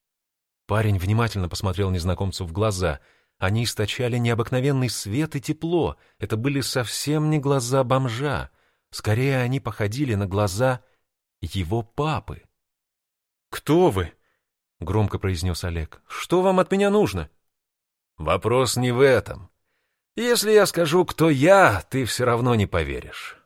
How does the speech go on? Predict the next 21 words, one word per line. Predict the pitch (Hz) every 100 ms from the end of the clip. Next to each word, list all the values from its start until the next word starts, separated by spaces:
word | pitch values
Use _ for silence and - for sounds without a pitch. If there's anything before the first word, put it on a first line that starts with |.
| _ -
У |
меня | 107 123 131
мало | 139 139 127
времени. | 127 139 117 85 65 _ _ _ _ -
Вопрос | - 127 160 151
в | -
том, | - 170 160
кто | - - 170 165
ты | - 160 175 156 85 - _ -
и | 139
что | - - 127 127
тебе | 117 113 101 117
нужно». | 107 107 127 113 82 87 69 - _ _ _ _ _ -
«Я | - 120
не | 135
понимаю». | 143 160 180 175 123 101 _ _ _ _ _ _ -
«Я | - 104 110
же | 120
о | 113
тебе | 131 127 131
говорю. | 113 107 90 62